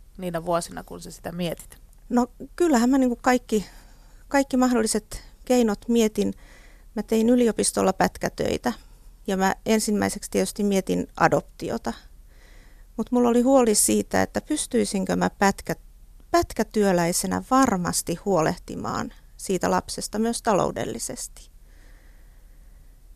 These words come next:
Speaker 2: Ja jostain syystä sit rupesi tuntumaan siltä, että ei, ei ehkä ole mun ratkaisu tuoda toisesta kulttuurista lasta tähän maahan. Mä mietin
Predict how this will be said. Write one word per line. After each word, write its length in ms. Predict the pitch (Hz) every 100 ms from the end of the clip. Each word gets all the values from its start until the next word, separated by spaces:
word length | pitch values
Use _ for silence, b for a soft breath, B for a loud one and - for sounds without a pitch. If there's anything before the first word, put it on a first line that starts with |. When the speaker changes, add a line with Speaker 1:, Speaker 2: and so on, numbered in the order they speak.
| - - - - - - - -
Speaker 2:
Ja 120 | 214
jostain 440 | 208 247 - 247 226
syystä 300 | 214 208 214
sit 200 | 214 -
rupesi 340 | 226 208 -
tuntumaan 380 | 220 214 190 185
siltä, 380 | - 202 - 180
että 180 | 185 214
ei, 140 | 202 -
ei 220 | 226 233
ehkä 300 | 233 - 226
ole 120 | 226
mun 400 | 233 254 277 254
ratkaisu 520 | 190 190 - 180 190 - -
tuoda 400 | 240 208 185 175 -
toisesta 480 | 220 196 170 - 170
kulttuurista 880 | - 170 165 - 160 175 180 - 175
lasta 400 | 175 - - 151
tähän 400 | - 160 - -
maahan. 580 | - - 226 233 240 240 - - - - - - - - b b b b b b b b - -
Mä 120 | 214 208
mietin 500 | 240 233 202 180